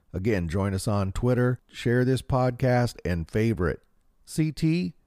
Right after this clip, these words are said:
next team we'll talk about is Briarcliff. They've had a good run the last couple of years. However, they've graduated Erdman and Jay Wolf. Jay Wolf was a real key to that team. What do you see with Briarcliff this year?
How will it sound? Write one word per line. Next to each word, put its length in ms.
next 280
team 260
we'll 160
talk 320
about 360
is 220
Briarcliff. 640
They've 160
had 180
a 60
good 260
run 320
the 100
last 320
couple 280
of 80
years. 440
However, 440
they've 280
graduated 760
Erdman 680
and 380
Jay 300
Wolf. 520
Jay 220
Wolf 260
was 160
a 80
real 320
key 260
to 120
that 320
team. 420
What 220
do 60
you 120
see 220
with 200
Briarcliff 680
this 260
year? 340